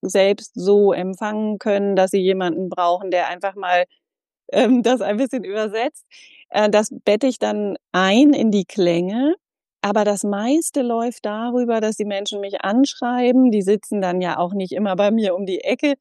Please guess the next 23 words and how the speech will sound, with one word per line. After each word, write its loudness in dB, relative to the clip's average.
und -8
kommen 4
auch 2
aus 2
dem -6
Ausland -2
und -4
fragen 2
mich -2
dann, 0
ob 0
ich -2
ihr 2
Herz -2
hörbar 0
machen -4
kann. -2
Und 0
dann 2
nehme 2
ich -2
sie 0
auf 0